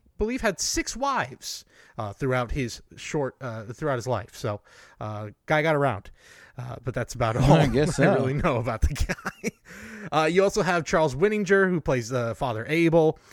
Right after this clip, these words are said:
Speaker 1: and Faye Bainter, uh, who had won the Academy Award just a few years earlier, uh,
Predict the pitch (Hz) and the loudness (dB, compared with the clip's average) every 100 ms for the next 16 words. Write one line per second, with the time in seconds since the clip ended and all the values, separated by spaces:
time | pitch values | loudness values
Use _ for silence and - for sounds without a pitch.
0 | - 135 135 180 156 131 220 262 175 143 | -6 -6 -2 0 0 -2 -4 -2 0 0
1 | 185 - 147 117 117 117 117 135 139 139 | -2 -8 -12 -8 -8 -8 -8 -4 -2 -2
2 | 123 131 127 117 131 117 110 113 170 190 | -4 -6 -8 -6 -4 -4 -6 -4 -4 -4
3 | 170 131 - - 123 117 110 107 104 - | -8 -12 -12 -10 -8 -8 -10 -10 -10 -12
4 | - 190 190 175 165 - _ 117 | -4 0 2 0 -2 -8 _ -12